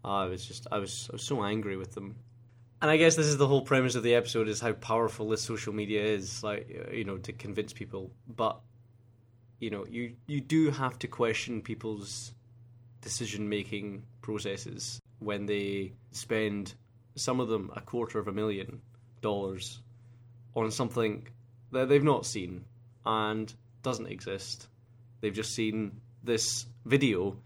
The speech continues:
of, um, models jumping off a boat, you know, into, into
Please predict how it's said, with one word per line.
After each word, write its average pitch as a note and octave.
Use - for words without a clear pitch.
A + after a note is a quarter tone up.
of, A2+
um, A2+
models B2
jumping A#2+
off A#2
a A#2
boat, A#2+
you B2+
know, A2+
into, A#2+
into A#2+